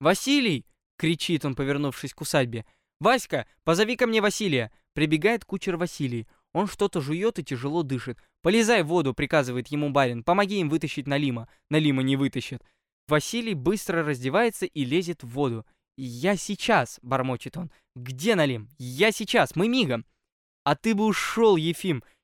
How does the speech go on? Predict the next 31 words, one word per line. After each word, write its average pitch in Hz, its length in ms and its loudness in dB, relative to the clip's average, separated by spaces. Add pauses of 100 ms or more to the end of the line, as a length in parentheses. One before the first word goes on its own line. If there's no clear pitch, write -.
Нечего 175 600 0
тебе 160 260 -2
тут, 160 160 -2
старому 156 400 2
человеку, 160 480 -2
не 143 80 -2
в 131 60 -8
своё 160 240 2
дело 143 240 0
мешаться! 127 520 -4 (380)
Который 175 360 4
тут 139 180 -4
Налим? 156 300 2 (220)
Я 135 400 2
его 180 160 4
сейчас! - 540 0
Вот 214 300 4
он! 135 140 -2 (260)
Пустите 190 400 0
руки!" 156 300 -2 (280)
"Да 131 100 -4
чего 151 320 0
пустите 147 420 -2
руки? 156 300 2
Сами 185 400 4
знаем! 151 420 0
Пустите 220 600 2
руки! 190 500 2 (180)
А 151 120 2
ты 233 160 6
вытащи!" 190 480 2